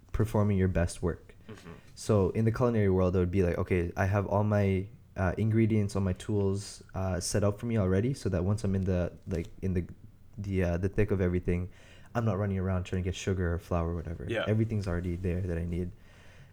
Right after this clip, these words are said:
Speaker 1: And, um, that ties in nicely with this, right? Like, if you have your environment set up properly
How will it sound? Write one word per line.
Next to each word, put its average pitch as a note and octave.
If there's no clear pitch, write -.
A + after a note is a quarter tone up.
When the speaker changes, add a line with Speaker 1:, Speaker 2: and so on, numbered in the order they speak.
Speaker 1:
And, G2
um, D2+
that G#2
ties A2
in G#2
nicely F#2+
with F#2
this, F2
right? F2+
Like, F#2+
if G#2
you A#2
have A#2
your A2+
environment F#2
set F#2
up F#2
properly G2+